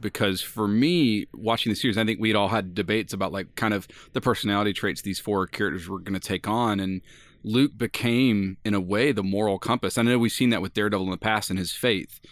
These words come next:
and his, his faith dictating how he handled certain situations. But for Luke in this place, uh, in this series specifically, he becomes the one that is kind of the voice of reason and the voice of the moral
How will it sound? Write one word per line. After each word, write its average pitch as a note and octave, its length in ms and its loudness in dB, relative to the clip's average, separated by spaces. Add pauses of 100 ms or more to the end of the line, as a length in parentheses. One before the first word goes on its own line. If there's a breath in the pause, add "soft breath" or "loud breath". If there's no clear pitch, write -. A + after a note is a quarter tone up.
(220 loud breath)
and F#2 120 -4
his, F#2 380 -2
his F#2 220 -6
faith G#2+ 320 -2
dictating F#2+ 680 -2 (320 loud breath)
how A2 200 0
he G2 160 0
handled G#2 360 0
certain F#2+ 220 -6
situations. F#2+ 560 -4
But - 160 -6
for G2 160 -4
Luke A2+ 260 0
in G#2 80 2
this F#2 160 -2
place, - 540 -6 (720 soft breath)
uh, F#2 540 -2 (100)
in G#2+ 100 4
this C3 160 2
series C#3 240 0
specifically, G#2 480 -4
he A#2+ 160 0
becomes G#2+ 380 0
the G2 80 -4
one F#2 260 -4
that F#2 140 -4
is F#2 380 -6 (220)
kind G#2+ 200 0
of G2 100 -2
the G2+ 80 0
voice G2 320 0
of F2+ 140 -4
reason G#2 320 2
and F#2+ 100 2
the F#2+ 160 -4
voice G2 340 -4
of F2+ 120 -4
the G2 60 0
moral F#2+ 500 -2